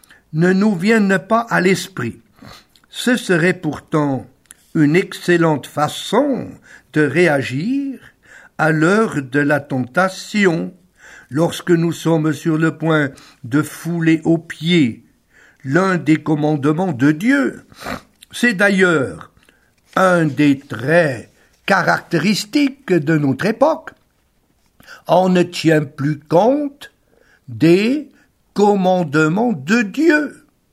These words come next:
Très peu pour moi » est une excellente formule à utiliser lorsque l'esprit du siècle nous tente de fouler aux pieds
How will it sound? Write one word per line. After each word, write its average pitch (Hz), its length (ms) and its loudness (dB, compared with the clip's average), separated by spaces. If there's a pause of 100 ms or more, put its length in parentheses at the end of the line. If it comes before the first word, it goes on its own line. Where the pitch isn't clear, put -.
(880)
Très 160 380 2
peu 202 240 0
pour 208 240 -4
moi » 220 520 0 (800)
est 202 400 -2
une 175 380 2
excellente 170 1080 -2
formule 226 840 -2 (540)
à 226 240 0
utiliser 214 1160 0 (360)
lorsque 190 400 -2
l'esprit 202 580 0
du 170 180 -4
siècle 127 800 -6 (480)
nous 160 180 0
tente 156 880 -2 (380)
de 135 160 -2
fouler 196 640 -2
aux 196 160 0
pieds 190 600 -6